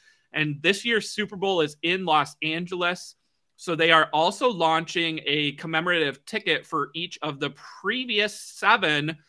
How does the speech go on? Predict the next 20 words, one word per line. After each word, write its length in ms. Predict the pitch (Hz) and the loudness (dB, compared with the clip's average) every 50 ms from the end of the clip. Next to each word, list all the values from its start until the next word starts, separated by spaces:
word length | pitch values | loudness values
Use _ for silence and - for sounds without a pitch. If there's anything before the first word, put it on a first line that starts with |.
| _ _ _ _ | _ _ _ _
Super 420 | - - - - 220 214 196 208 | -18 -16 -8 -8 -6 -4 -4 -4
Bowls 440 | 170 143 151 147 143 139 139 135 - | -2 -2 -2 0 0 0 -2 -4 -4
that 180 | 147 143 143 - | -4 -2 -2 -2
were 160 | 147 139 147 | -4 -4 -2
in 220 | - 156 160 160 160 | -2 -2 -2 0 0
Los 280 | 156 151 147 147 147 | 0 0 0 0 -2
Angeles. 540 | 151 151 156 156 151 151 165 160 156 156 151 | -2 -4 -2 -4 -4 -4 -4 -2 -2 -4 -4
Those 260 | - - 151 156 160 | -6 -4 -4 -2 -2
are 100 | 190 180 | -2 -2
going 240 | 160 175 170 165 160 | -2 -2 -4 -4 -2
to 100 | 156 147 | -2 -4
drop 500 | 135 123 139 147 143 143 143 139 139 - - - | -4 -4 -2 0 2 4 4 4 2 -2 -4 -4
every 440 | 135 151 151 160 180 180 175 165 151 | -2 -2 -2 -2 -2 -4 -4 -4 -6
day 500 | 127 - - 156 151 156 151 151 156 147 | -10 -6 -2 0 2 2 2 2 0 -2
starting, 800 | 147 - - - - 147 147 165 180 175 185 180 170 165 160 151 - | -4 -8 -14 -6 -2 0 2 2 2 2 0 0 0 -2 -4 -4 -2
I 100 | - 139 | -2 -4
believe, 540 | 143 139 139 135 135 156 170 165 160 143 143 - _ _ _ _ _ | -2 -4 -6 -6 -4 -4 -2 -2 -2 -4 -6 -10 _ _ _ _ _
Saturday 1040 | - - - - - 170 180 220 254 226 175 139 127 123 123 123 123 127 147 143 _ _ _ _ _ | -18 -16 -12 0 4 6 8 8 8 6 4 2 0 0 0 0 0 -2 -2 -6 _ _ _ _ _
this 220 | 156 160 151 - 151 | -6 -6 -6 -4 -2
weekend. 680 | 151 151 143 147 156 147 147 143 139 135 143 147 147 | -2 -2 -2 0 0 0 0 0 -2 -4 -6 -8 -12